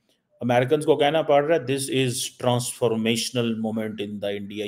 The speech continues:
U S defense partnership।" दो वजूहात पे, अगर इंडिया के पास पैसे ना भी होते तो तब भी इंडिया को उन्होंने, इंडिया को उन्होंने इंडिया से अच्छा ताल्लुक रखना था, ठीक है, अगर ना भी पैसे होते,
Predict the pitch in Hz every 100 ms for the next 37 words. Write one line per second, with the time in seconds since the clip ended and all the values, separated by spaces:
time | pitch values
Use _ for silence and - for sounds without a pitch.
0 | 104 107 104 101 - 98 - - - -
1 | - _ _ _ _ _ _ _ 131 123
2 | 143 147 135 120 101 95 - 98 _ _
3 | _ _ _ 127 151 160 175 190 175 175
4 | 180 165 185 175 190 226 233 175 185 185
5 | 180 170 180 175 143 143 139 135 131 131
6 | 127 - - _ _ _ _ - 123 127
7 | 131 127 120 123 123 117 - 113 117 -
8 | - 123 110 104 107 - - - - _
9 | _ _ _ _ _ _ _ _ _ -
10 | 98 117 143 - 139 180 180 208 208 147
11 | 113 110 104 110